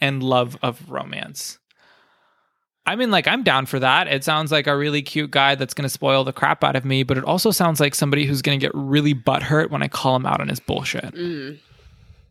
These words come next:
Speaker 2: I'm trying to think. I don't think I really know any Pisces men.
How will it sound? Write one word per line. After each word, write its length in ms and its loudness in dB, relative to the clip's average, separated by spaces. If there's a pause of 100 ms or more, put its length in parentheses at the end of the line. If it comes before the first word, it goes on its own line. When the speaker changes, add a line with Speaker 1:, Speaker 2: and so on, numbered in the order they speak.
(560)
Speaker 2:
I'm 120 2
trying 160 2
to 60 4
think. 220 0
I 60 4
don't 220 0
think 160 0
I 160 4
really 320 -2
know 160 0
any 100 -2
Pisces 420 -8
men. 300 -14